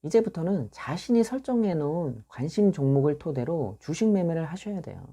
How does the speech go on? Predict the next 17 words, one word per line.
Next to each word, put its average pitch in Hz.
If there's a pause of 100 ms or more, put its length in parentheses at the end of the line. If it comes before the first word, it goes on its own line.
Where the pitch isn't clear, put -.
(200)
이 180
자신이 226
설정해 226
놓은 160 (120)
관심 190
종목의 170
질이 190
좋을수록 120 (180)
본인이 226
주식 196
투자의 170 (180)
결과도 180 (260)
좋아질 208
가능성이 190
많습니다. 101 (240)
회사 262
일하면서 151